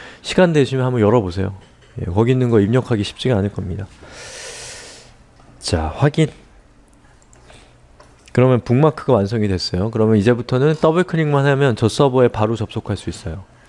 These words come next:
자, 엔터를 누르면, 자, 알 수 없는 호스트 키라고 나오죠? 이거 조금 불길한 느낌이 드는 메시지인데 정상이에요. 자, 저기서 수락 및 저장을 하셔야 됩니다.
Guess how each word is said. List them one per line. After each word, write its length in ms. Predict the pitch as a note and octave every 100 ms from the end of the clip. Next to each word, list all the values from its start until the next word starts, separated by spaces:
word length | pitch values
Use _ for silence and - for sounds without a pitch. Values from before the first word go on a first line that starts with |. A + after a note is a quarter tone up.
| - _ _ _
자, 260 | F2+ F2 - - - - -
엔터를 500 | G#2+ A2+ C3+ B2 A#2
누르면, 520 | G#2+ B2+ A2 F#2+ D3 G3 - - - _ _ - - -
자, 180 | A#2 F#2+
알 160 | G#2+
수 200 | C3+ -
없는 200 | F3 E3+
호스트 360 | D#3 F3+ - -
키라고 480 | - G3 F3 E3 D3+
나오죠? 400 | A#2 G#2 B2+ C#3+ - - -
이거 120 | B2+
조금 340 | C3 E3 - D3+
불길한 420 | B2+ C#3+ E3 D#3+
느낌이 340 | C#3 C#3+ C3
드는 240 | A#2+ B2 A#2+
메시지인데 640 | G#2+ B2 A2 A2 B2+ F#2+ -
정상이에요. 600 | - A2 A2+ A2+ F2+ E2+ F2 - - - - -
자, 140 | G#2
저기서 540 | G2+ A#2 A#2 G#2 C#3+ G#3 - - - -
수락 360 | - F#3 F#3 F3+
및 180 | E3+
저장을 400 | - A#2 B2+ B2+
하셔야 260 | C3+ C#3 B2
됩니다. 360 | G#2 F2 F#2+